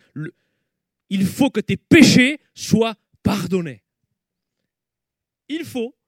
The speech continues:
d'ailleurs, c'est le cœur de Dieu qui est ainsi, il dit, « Je veux que tous les hommes soient sauvés, parviennent à la connaissance de la vérité. » C'est avec ça, j'arrêterai là.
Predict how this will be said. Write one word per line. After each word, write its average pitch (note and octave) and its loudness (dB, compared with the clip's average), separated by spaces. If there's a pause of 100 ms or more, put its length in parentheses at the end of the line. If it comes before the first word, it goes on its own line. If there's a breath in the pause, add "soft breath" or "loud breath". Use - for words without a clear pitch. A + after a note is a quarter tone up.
(240)
d'ailleurs, F#3 -6
c'est A3 -16
le C#3 -20
cœur G#3 -14
de G3 -12
Dieu F#3 -16
qui - -20
est - -20
ainsi, E3+ -20
il D#3+ -20
dit, « D#3+ -20 (220)
Je D3 -14
veux E3 -14
que - -20 (120)
tous D4 0
les G3+ -12
hommes B2 -20 (680)
soient D3+ -10
sauvés, C#3+ -12 (340)
parviennent G3+ -6 (240)
à E3 -12
la E3+ -12
connaissance C#3+ -18 (320)
de C3 -8
la B2 -10
vérité. » B2+ -18 (880)
C'est E3+ -12
avec E3+ -10
ça, F#3 -12 (3500)
j'arrêterai D3+ -10
là. E3+ -12